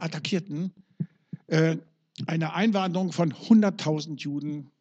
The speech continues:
also eine größere Zahl, nach Palästina zu gestatten. Die Juden gingen dabei ganz geschickt vor. Die Juden haben eine Einwanderungsbehörde gebildet und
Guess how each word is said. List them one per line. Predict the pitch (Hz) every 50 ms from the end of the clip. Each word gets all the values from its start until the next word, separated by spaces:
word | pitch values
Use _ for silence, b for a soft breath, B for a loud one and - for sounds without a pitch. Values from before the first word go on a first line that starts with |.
| _ _ -
also | 131 131 120
eine | 120 131
größere | - 175 196 175 156 147
Zahl, | - - 135 131 131 127 139 147 - - - - _ _ -
nach | 131 123 120 -
Palästina | - 127 127 131 123 - - 117 127 123
zu | 117 - -
gestatten. | - 117 - - - 101 - - - _ _ _ _ _ _ _ _ _ _ _ _ _ - - - - - B B B B B B B B B B B _ - - -
Die | 180 180
Juden | 202 262 294 269 233
gingen | - 208 208 208
dabei | 202 196 185 180 175
ganz | 170 175 180 -
geschickt | - 175 - - 123 - -
vor. | - 104 95 - - _ _ _ _ _ _ _ _ _ - - - - - _ _ - - _
Die | - 135
Juden | 151 190 208 196 147
haben | 131 165 175 165
eine | - 139 143 147 135 113 - _ _ _ _ _ -
Einwanderungsbehörde | - 160 202 208 190 151 131 127 120 - 117 123 120 - - - 131 113 139 151 156
gebildet | 147 151 143 165 180 208 226 - - _ _ _ _ _ b b b b b b b b b b b b
und | - 156 156 156 - - - - -